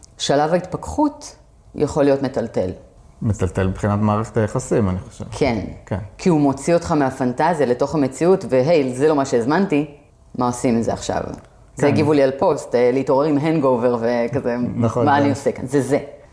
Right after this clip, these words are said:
Speaker 2: כן, ו-, ואז עוד, אה, גם הייתי אומר שאני נורא אוהב את ההתאהבות הראשונה וההתאהבות השנייה,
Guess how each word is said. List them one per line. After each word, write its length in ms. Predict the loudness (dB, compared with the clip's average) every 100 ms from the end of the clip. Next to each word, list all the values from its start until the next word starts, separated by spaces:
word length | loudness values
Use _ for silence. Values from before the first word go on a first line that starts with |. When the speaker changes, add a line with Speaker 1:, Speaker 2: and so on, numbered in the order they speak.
| -20 -2
Speaker 2:
כן, 180 | 0 2
ו-, 280 | 0 -2
ואז 280 | -2 0 0
עוד, 120 | 0
אה, 220 | 2 2 2
גם 220 | 0 0
הייתי 220 | 0 0
אומר 200 | 0 0
שאני 240 | 0 0 2
נורא 260 | 2 2
אוהב 200 | 2 0
את 120 | 0
ההתאהבות 1000 | 0 2 0 0 -2 -2 -2 -2 -2 0
הראשונה 360 | 0 -2 0 0
וההתאהבות 460 | 2 0 0 0 -2
השנייה, 340 | -4 -2 -2